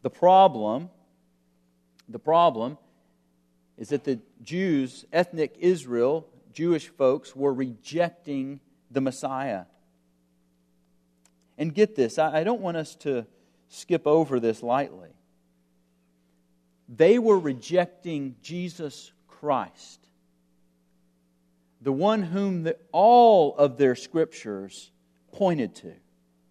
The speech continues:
All of the prophecies in the Old Testament are fulfilled in.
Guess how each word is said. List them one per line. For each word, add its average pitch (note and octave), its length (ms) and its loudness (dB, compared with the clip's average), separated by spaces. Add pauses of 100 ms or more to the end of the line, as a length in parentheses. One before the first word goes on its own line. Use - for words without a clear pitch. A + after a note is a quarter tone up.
(640)
All A3 680 10
of D3 140 4
the C3+ 80 -6
prophecies C3+ 920 -2
in C#3 140 -12
the C#3 100 -4
Old C3+ 180 -4
Testament B2 580 -8
are B2+ 160 -4
fulfilled C#3+ 600 -6
in. F2 180 -20